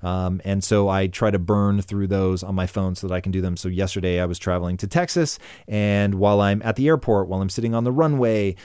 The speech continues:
um, all those little moments where, um, you know, I can do something that takes just a few minutes, and I just start banging those out. Or if I'm in an Uber, um, I write those. So this is, uh, transitional moments,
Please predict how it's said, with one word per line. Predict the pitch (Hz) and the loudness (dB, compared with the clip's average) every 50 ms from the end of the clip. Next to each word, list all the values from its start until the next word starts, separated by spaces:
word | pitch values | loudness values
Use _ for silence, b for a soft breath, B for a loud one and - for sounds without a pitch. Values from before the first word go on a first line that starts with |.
| B B - | B B -6
um, | 98 95 98 98 104 | -2 -2 0 -2 0
all | 104 131 139 143 | 2 4 4 6
those | 139 139 135 127 117 | 6 6 4 4 4
little | 127 123 120 | 2 2 2
moments | 117 117 117 117 110 104 104 - - | 2 2 2 0 0 -2 -4 -4 -2
where, | 104 107 101 101 101 98 95 92 B B B - 101 | 0 2 2 4 4 2 2 0 B B B -6 -2
um, | 101 104 101 104 104 | -2 0 0 0 0
you | 107 110 | 2 2
know, | 107 98 95 | 4 4 4
I | 101 | 4
can | 98 - 113 | 4 2 2
do | 110 113 123 123 | 4 4 4 4
something | - - 113 104 107 101 98 | 4 2 0 0 2 2 2
that | 98 95 95 95 101 | 2 0 0 -4 -2
takes | - 120 107 98 - - | 0 0 0 0 -2 -6
just | - 98 - 104 | -8 -6 -6 -6
a | |
few | - - 110 104 | -4 -2 0 2
minutes, | 107 110 104 98 92 - - | 2 2 2 2 0 -2 -4
and | 110 107 | -2 0
I | 104 | 0
just | 101 104 107 - | 0 0 0 2
start | 113 107 98 104 | 0 0 2 0
banging | 98 113 107 104 104 101 98 | 0 0 2 2 2 2 2
those | 95 95 90 | 0 0 0
out. | 98 92 92 87 | 0 0 0 0
Or | 92 | -2
if | 90 - 104 | -2 -2 -2
I'm | 101 101 107 | 0 0 0
in | 104 | 0
an | 104 104 104 113 - | 0 0 -2 0 4
Uber, | 151 143 131 107 104 90 80 B B B B - | 4 4 6 4 4 2 0 B B B B -6
um, | - 92 95 95 92 98 98 | -2 0 0 0 0 -2 -2
I | 104 101 | -2 -2
write | 101 98 98 104 101 101 - | -2 0 0 0 0 0 -2
those. | 95 85 85 - | -4 -6 -6 -4
So | - 117 107 101 98 95 B B B B - | 0 2 2 2 2 0 B B B B -2
this | 113 123 151 165 160 - | 2 2 4 4 4 4
is, | 160 147 139 131 123 113 - - - | 4 4 4 4 2 -2 -6 -8 -10
uh, | 107 104 98 | -10 -10 -8
transitional | - - - 135 127 123 113 113 147 160 - - 160 139 | -6 -2 -2 0 0 0 2 2 2 2 2 0 0 0
moments, | 131 123 120 120 127 127 - | 2 2 0 0 0 -2 -2